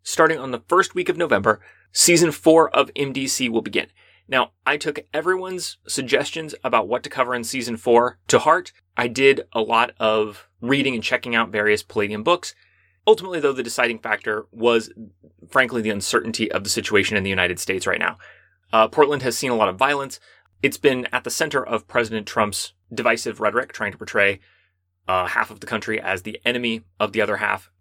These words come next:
It's very possible that there will be efforts to interfere with voting here. It's possible that we'll see further use of federal forces to try to take over the city. And, of course, on the national scale, there's every possibility that we're gonna see widespread violence,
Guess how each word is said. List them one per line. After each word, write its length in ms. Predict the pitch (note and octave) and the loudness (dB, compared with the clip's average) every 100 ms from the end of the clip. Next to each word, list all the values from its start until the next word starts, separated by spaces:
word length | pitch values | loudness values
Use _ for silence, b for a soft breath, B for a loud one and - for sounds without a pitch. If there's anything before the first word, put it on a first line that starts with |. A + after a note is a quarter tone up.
| _ | _
It's 120 | C#3+ | 0
very 200 | E3+ F3 | 4 4
possible 580 | - C3+ - C3 B2+ - - | 4 -4 -4 -4 -4 -6 -14
that 460 | G#2+ G#2 G2+ - | -4 0 0 0
there 100 | A2+ | -2
will 60 | G#2 | -2
be 140 | G#2+ | -2
efforts 280 | A2 A2 G#2 | -4 -4 -8
to 80 | - | -10
interfere 320 | A2 G#2 G2+ | -10 -8 -6
with 140 | F#2+ G2 | -6 2
voting 380 | B2+ C#3+ C#3 | 6 6 4
here. 220 | B2 A#2+ A2+ | 2 2 2
It's 260 | F#2+ - _ _ - | -2 -12 _ _ -2
possible 340 | C3 - B2 | 0 2 2
that 100 | A#2 | 4
we'll 80 | A2 | 2
see 160 | A#2 | -2
further 360 | G2+ A#2+ A2+ G#2+ | 0 4 4 4
use 240 | G2+ G2 - | 0 -2 2
of 380 | G2+ F#2+ - _ | 2 2 -6 _
federal 560 | - A2+ G#2 G2 G2 - _ | -4 0 4 4 2 -4 _
forces 600 | - C#3+ B2 B2 A#2 - _ | 2 4 6 6 6 2 _
to 80 | A#2+ | -6
try 160 | A#2 G#2+ | 0 0
to 80 | F#2 | 0
take 260 | - A#2+ | -4 0
over 160 | G#2+ F#2 | 0 0
the 100 | F2+ | -4
city. 400 | - E3+ E3 b b b b | 0 0 0 b b b b
And, 220 | G3 F#3 F3 | 2 4 2
of 100 | - | 2
course, 320 | D3+ D3 - _ - | 2 2 -4 _ 0
on 300 | A2+ A2 G#2 | 2 0 0
the 80 | A2+ | 0
national 360 | C3+ - B2+ | 0 0 -8
scale, 380 | - A#2+ A2 - _ _ | -2 2 2 0 _ _
there's 200 | G#2+ - C3+ | -6 2 2
every 200 | A#2+ A2 | 2 0
possibility 480 | A2+ A2 G#2+ G2+ G2 | -2 0 -4 -4 -6
that 120 | G#2+ | -6
we're 80 | G2+ | -6
gonna 140 | F#2+ | -6
see 160 | - F#2+ | -8 -2
widespread 460 | F#2+ G2 - G2 | 0 -2 -4 -4
violence, 420 | F#2 F#2 F2+ - | 0 0 0 -8